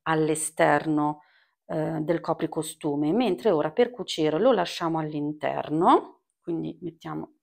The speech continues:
il primo pannello in questo modo, prendiamo il secondo e anche qui dobbiamo stare attenti a lasciarlo all'interno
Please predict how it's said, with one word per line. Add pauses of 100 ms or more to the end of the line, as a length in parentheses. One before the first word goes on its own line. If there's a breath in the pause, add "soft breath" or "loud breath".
(1200)
il
primo
pannello
in
questo
modo, (1700 loud breath)
prendiamo
il
secondo
e
anche
qui
dobbiamo
stare
attenti
a
lasciarlo (1400)
all'interno